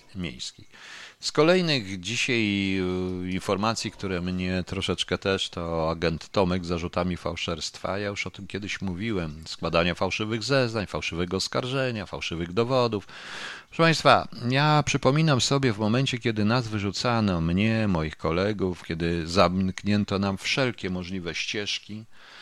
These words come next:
po, o, minister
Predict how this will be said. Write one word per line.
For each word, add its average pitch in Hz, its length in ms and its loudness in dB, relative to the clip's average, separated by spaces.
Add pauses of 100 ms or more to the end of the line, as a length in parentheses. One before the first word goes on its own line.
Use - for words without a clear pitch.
(260)
po, 95 240 6 (800)
o, 95 440 4 (240)
minister 98 920 4